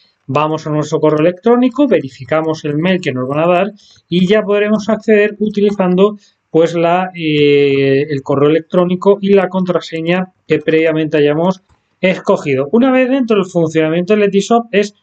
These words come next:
muy sencillo. Hay que decir que, eh, por apuntaros conmigo, vamos a verlo, creo que daban un bono de cinco euros, efectivamente. Sí, vamos a ver,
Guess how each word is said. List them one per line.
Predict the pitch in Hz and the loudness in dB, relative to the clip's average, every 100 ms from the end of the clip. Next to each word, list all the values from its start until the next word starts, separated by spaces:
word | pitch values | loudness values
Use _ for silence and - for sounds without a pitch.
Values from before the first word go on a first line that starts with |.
| _ _ - | _ _ 2
muy | 196 247 | 4 4
sencillo. | 240 220 - 143 139 | 2 -2 -2 -2 0
Hay | 165 | 2
que | 220 | 2
decir | 226 220 240 254 | 0 0 -2 -2
que, | - 233 247 - | 0 0 0 -4
eh, | 180 165 160 | -2 0 2
por | 160 | 2
apuntaros | 156 156 165 214 214 | 0 -2 0 0 0
conmigo, | - 185 196 233 226 208 254 _ _ _ _ _ _ _ _ _ _ _ - | -4 -2 2 2 4 0 -2 _ _ _ _ _ _ _ _ _ _ _ -4
vamos | 160 160 156 | 0 0 0
a | |
verlo, | 143 165 156 170 196 - - - - - | 0 0 2 0 -2 -12 -20 -20 -20 -10
creo | - 185 | 0 0
que | 196 226 220 196 175 175 | 2 0 0 -2 -4 -4
daban | 165 196 214 | 0 2 2
un | 208 185 | 0 2
bono | 190 214 | 2 0
de | 185 202 | 0 -2
cinco | - 202 214 208 175 | -2 0 2 2 0
euros, | 151 131 117 120 | 0 -4 -10 -8
efectivamente. | 160 156 - 208 202 151 120 117 120 113 - _ | -8 -8 -4 -2 -2 -4 -12 -12 -14 -16 -20 _
Sí, | - 233 247 202 | -2 2 2 2
vamos | 175 170 170 151 156 170 156 | -2 -4 -4 -2 0 0 0
a | 151 | -2
ver, | 123 117 | -2 -6